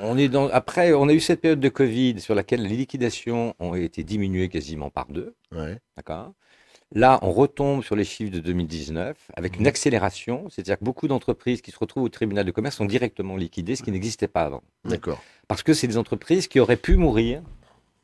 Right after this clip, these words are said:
Speaker 1: pendant les périodes de co-, la période de le, du covid
Speaker 2: Mhm.
Speaker 1: et qui ont été maintenus grâce au P G E.
Speaker 2: Ouais.
Speaker 1: Donc à partir de là, il y a un rattrapage. Il y a un rattrapage qui se fait,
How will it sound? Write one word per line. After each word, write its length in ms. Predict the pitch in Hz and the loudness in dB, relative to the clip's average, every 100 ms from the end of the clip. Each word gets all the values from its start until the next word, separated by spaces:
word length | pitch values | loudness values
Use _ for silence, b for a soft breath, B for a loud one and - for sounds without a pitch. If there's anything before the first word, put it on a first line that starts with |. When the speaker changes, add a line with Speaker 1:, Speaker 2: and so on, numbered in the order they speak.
| _ _ | _ _
Speaker 1:
pendant 220 | - 120 120 | 0 2 4
les 100 | 113 | 4
périodes 340 | 107 101 95 | 2 2 0
de 60 | 95 | 0
co-, 260 | 104 95 | 0 0
la 100 | 87 | 0
période 200 | 87 95 | 0 0
de 80 | 95 | 2
le, 280 | 87 82 80 | 2 2 0
du 140 | 82 | -4
covid 320 | - 85 113 208 - - | -4 -2 -2 -6 -16 -18
Speaker 2:
Mhm. 200 | 80 92 - | -16 -10 4
Speaker 1:
et 120 | 147 | 4
qui 160 | - 131 | 6 4
ont 80 | |
été 140 | 101 101 | 4 2
maintenus 380 | 90 85 139 151 | 0 -2 -4 -4
grâce 220 | 123 - | -4 -4
au 40 | |
P 140 | 101 98 | -2 -2
G 120 | 82 | -4
E. 560 | 73 _ _ _ - 76 | -10 _ _ _ -20 -18
Speaker 2:
Ouais. 80 | 73 | -8
Speaker 1:
Donc 120 | - | 4
à 40 | - | 4
partir 320 | 127 - 110 | 4 4 4
de 40 | |
là, 80 | 139 | 6
il 40 | 185 | 8
y 40 | |
a 60 | 113 | 8
un 40 | |
rattrapage. 880 | 104 156 - 135 113 104 85 78 - _ _ _ _ | 8 4 2 -2 0 -2 -4 -10 -16 _ _ _ _
Il 80 | 98 | -2
y 20 | |
a 80 | 95 | 0
un 40 | |
rattrapage 480 | 90 95 92 - 87 | 0 -2 -2 -4 -6
qui 100 | - | -8
se 140 | - - | -14 -8
fait, 220 | 104 | -8